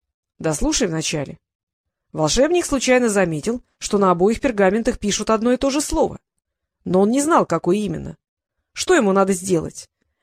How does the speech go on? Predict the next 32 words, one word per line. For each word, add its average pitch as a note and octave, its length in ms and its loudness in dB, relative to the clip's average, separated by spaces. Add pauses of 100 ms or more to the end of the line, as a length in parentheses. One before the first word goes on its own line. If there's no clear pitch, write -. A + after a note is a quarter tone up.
Взять A#3 300 2
любой B3 240 2
пергамент G#3 480 2
в - 20 -10
надежде, G3+ 400 2
что G3+ 160 0
это F#3+ 120 -4
слово G3 320 0
"отпустить", - 600 -8 (340)
или G#3+ 180 2
взять A#3 280 4
и G3+ 40 -6
проглотить G#3 560 0
в A#3 40 -2
надежде, F#3+ 400 0
что G3 160 -2
это A#3 160 0
слово C#4 260 0
"съесть"?" - 540 -6 (1400)
"Мы G#3 280 -2
влипли", — F#3 600 -6 (420)
пробормотала F3+ 680 0
Аннет, A3 240 -2
усаживаясь F#3+ 480 -2
Триксу F#3 320 -10
на F#3 100 -6
плечо. F3+ 400 -8 (520)
"Тут G3+ 180 -4
не A3 120 0
может A3+ 320 0
быть F3+ 180 -6
ответа. G3 520 -6